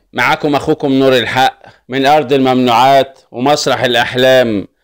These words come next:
معرض غصن الزيتون بمحافظة الجيزة.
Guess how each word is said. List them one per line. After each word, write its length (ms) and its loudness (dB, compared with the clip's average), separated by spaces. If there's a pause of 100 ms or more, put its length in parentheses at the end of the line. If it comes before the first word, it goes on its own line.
(200)
معرض 420 2
غصن 280 0
الزيتون 920 0
بمحافظة 680 -2
الجيزة. 500 -10